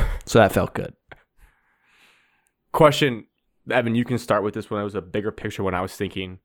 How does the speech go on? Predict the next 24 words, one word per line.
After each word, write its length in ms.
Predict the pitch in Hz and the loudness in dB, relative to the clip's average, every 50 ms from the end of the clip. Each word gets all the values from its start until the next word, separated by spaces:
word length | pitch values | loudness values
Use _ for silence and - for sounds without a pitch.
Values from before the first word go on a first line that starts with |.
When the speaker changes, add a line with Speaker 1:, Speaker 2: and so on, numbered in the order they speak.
| _ _ _ _ _ _ _ _ - | _ _ _ _ _ _ _ _ -8
Speaker 2:
that 180 | 98 87 - - _ _ _ _ - | -8 -8 -8 -10 _ _ _ _ -14
was 140 | 107 95 | -12 -10
inspired 480 | 98 95 - - - 107 101 98 98 - | -10 -12 -12 -6 -2 0 0 0 0 -2
from 120 | - 92 | -6 -12
someone's 380 | - - - 143 147 113 101 - | -6 -2 -2 -2 0 -2 -4 -6
tweet. 220 | - - 98 - | -6 -6 -4 -4
I 60 | - 95 | -4 -4
can't 240 | - - 113 90 | -4 -4 -4 -4
remember 360 | - 98 90 92 92 87 92 - | -4 -6 -4 -4 -4 -6 -8 -12
it, 120 | - - - | -12 -8 -4
but 180 | 98 92 85 | -4 -4 -2
they 100 | - 107 104 | 0 0 0
were 160 | 101 - - - | 0 -2 -4 -10
saying 380 | - - - 151 143 135 123 117 | -6 -2 0 0 2 2 0 0
that 240 | 107 101 85 - _ _ _ _ _ _ | 0 -2 -4 -6 _ _ _ _ _ _
there's 140 | - 117 - | -8 -4 0
thirty-two 420 | - 185 196 196 190 - 165 147 | 2 2 2 2 2 2 2 2
N 100 | 123 120 | 4 2
F 120 | 117 107 - | 2 2 0
L 100 | 110 101 | 0 -2
teams, 480 | - - 95 92 95 101 104 - - | -2 -4 -6 -6 -6 -6 -8 -8 -2
we 120 | - 101 101 | 0 2 4
all 140 | 98 98 98 | 4 2 0
know. 360 | 92 90 80 87 92 101 | -2 -4 -6 -8 -10 -12